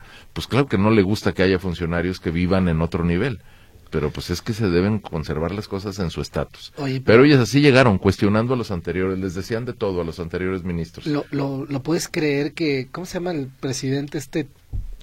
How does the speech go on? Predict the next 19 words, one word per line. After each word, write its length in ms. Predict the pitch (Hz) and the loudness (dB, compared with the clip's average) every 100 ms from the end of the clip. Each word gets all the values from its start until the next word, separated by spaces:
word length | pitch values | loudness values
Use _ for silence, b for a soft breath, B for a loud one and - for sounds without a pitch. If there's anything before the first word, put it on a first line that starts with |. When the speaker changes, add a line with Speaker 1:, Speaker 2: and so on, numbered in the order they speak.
| - | -8
Speaker 1:
Hugo 200 | 104 110 | 0 0
Ortiz. 340 | - 131 143 | 2 -4 -2
Speaker 2:
Tipejo, 600 | 147 135 - 151 - 165 - - | -2 0 2 0 -2 -14 -18 -12
este, 800 | 151 123 - - 147 131 131 127 B B | -8 -8 -10 -8 -4 -2 -2 -6 B B
alegando, 720 | - 143 143 135 147 160 175 160 | 0 2 2 -2 -4 -4 -2 -2
"Ya 180 | 160 | -2
no 100 | 165 | -2
voy 140 | 180 185 | 0 0
a 60 | |
portar 340 | 185 160 139 156 | 0 -4 -4 -2
la 160 | 175 | -2
toga, 640 | 170 165 151 165 165 160 135 - | -2 0 0 2 0 -4 -8 -8
me 140 | 143 | -4
voy 160 | 147 165 | 0 0
a 40 | |
ir 40 | 165 | 2
vestido 460 | 170 180 170 175 | -2 0 0 0
como 240 | 175 165 147 | -2 -4 -2
indígena". 720 | 143 151 151 175 160 143 | -2 -4 -4 -6 -4 -6